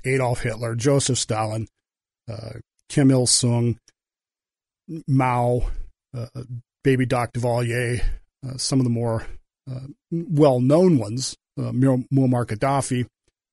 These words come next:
so forth and so on. And even though they give you a dictionary definition of what tyranny is, they also say, "That's too simple.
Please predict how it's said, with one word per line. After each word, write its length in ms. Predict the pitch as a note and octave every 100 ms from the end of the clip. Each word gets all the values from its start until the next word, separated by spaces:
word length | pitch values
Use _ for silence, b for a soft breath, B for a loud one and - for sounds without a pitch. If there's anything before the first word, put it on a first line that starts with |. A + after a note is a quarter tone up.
| -
so 180 | A2+ B2
forth 220 | B2 A#2+
and 100 | A2+
so 180 | - A#2+
on. 220 | F3+ C3+ - _ _ _ _ _ _ _ _ _ _ _ _ _ _ _ _ _ _ _ _ -
And 120 | E3+
even 260 | A#3 C4 C4
though 120 | A3+
they 120 | F#3+
give 180 | E3 F3+
you 120 | E3+
a 80 | C3
dictionary 640 | A2+ A2+ G3+ - F#3 C#3+
definition 680 | A#2 C#3+ - A#2 E3 - C3
of 80 | A#2
what 200 | A#2 -
tyranny 440 | - E3+ D3+ A#2
is, 540 | A2+ F#3 C#3 D3+ C3+ - - _ -
they 120 | C#3
also 400 | D#3+ G3 - C#3
say, 340 | B2+ C3+ B2+ C#3
"That's 560 | C3 B3+ A#3+ A3 -
too 180 | - G3
simple. 480 | - B3 B3 F3